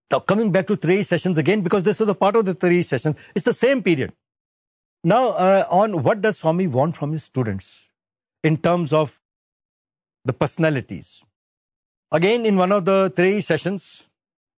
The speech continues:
Swami called me, one of those six, seven, eight sessions, I don't remember.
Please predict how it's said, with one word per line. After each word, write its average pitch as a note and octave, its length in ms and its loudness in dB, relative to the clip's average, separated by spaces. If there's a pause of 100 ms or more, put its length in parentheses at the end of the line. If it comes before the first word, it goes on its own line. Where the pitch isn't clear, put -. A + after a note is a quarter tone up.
(180)
Swami G2+ 240 -2
called C3 280 0
me, C3+ 220 -4
one A#2 160 -2
of B2 120 0
those B2 160 -2
six, C3 260 -4
seven, A#2 260 0
eight A#2 160 -2
sessions, A#2 380 -2
I A2+ 80 2
don't A2+ 260 -2
remember. A#2 400 -2